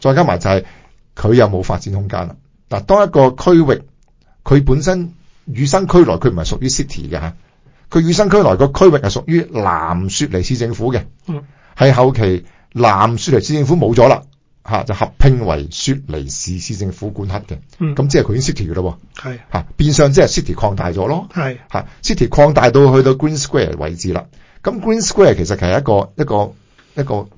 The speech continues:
Speaker 1: 地區嘅命名嘅啫。
Speaker 2: 嗯。
Speaker 1: 佢包括咗好多唔同嘅小區域嘅，包括咗 Zetland 啊，包括咗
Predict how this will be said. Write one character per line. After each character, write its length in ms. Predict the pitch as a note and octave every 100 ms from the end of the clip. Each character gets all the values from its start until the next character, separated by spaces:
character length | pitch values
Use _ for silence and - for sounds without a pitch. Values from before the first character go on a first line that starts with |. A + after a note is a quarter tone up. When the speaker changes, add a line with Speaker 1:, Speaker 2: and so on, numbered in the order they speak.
| -
Speaker 1:
地 180 | F2+
區 420 | F#2 - D3+ D#3 C3
嘅 40 |
命 180 | F2+ E2+
名 180 | D#2 C#2
嘅 60 |
啫。 160 | F#2 B2 -
Speaker 2:
嗯。 260 | - D#3 C3+ -
Speaker 1:
佢 120 | C#3 B2+
包 160 | D3+
括 120 | C#3
咗 100 | A2+ B2+
好 180 | F#2
多 120 | G#2+ B2
唔 120 | D#2+
同 100 | C2+
嘅 60 |
小 180 | E2 - F2
區 180 | A2 F2
域 60 |
嘅， 240 | - - D2+ _ _ -
包 120 | B2
括 100 | F#2+
咗 120 | G2 F#2+
Zetland 540 | G#2+ A#2 F2+ D2+ D2+
啊， 200 | F2+ F2+
包 120 | G2
括 80 | G#2+
咗 100 | F#2+